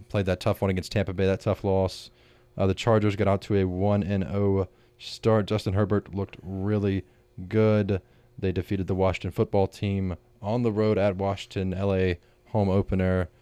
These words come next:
I've got, I've got Dak bouncing back this game and winning this one. Um, I think that, that this will be a, a clinic put on by the Chargers off-, or the, the Cowboys offense, excuse me.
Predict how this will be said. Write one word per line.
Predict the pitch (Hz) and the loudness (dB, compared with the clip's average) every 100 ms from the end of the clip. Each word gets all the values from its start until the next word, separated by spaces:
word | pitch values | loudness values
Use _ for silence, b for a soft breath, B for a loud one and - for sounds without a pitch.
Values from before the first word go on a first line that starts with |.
| b b - | b b 0
I've | 113 | 4
got, | 139 127 | 6 6
I've | 123 131 | 4 4
got | 131 110 | 2 6
Dak | 117 110 | 4 4
bouncing | 113 110 104 | 2 2 2
back | 104 104 | 2 0
this | - - | -2 -4
game | 92 90 | -2 0
and | 95 | 0
winning | 98 92 | 0 0
this | 92 - | -2 -2
one. | 82 82 - b b b b - | -4 -4 -8 b b b b -10
Um, | - 90 87 87 | -2 0 2 0
I | 87 | 0
think | 104 95 | 0 -2
that, | 92 85 - | -2 -2 -4
that | 98 - - | -6 -6 -8
this | 101 | -6
will | 107 | -4
be | 92 92 | 0 0
a, | 87 87 _ - | 0 -4 _ -10
a | 98 | -10
clinic | - 117 98 - | -2 0 0 -2
put | - 95 | -2 0
on | 90 | 0
by | 85 | -2
the | 87 | -4
Chargers | - 92 87 | 0 0 0
off-, | 90 85 - | -2 -4 -2
or | 107 | 0
the, | 95 95 _ | 0 -2 _
the | - | -12
Cowboys | - 101 92 90 | -2 0 0 0
offense, | 90 90 90 - | 0 -2 -6 -8
excuse | - 98 90 | -8 -6 -4
me. | 87 | -6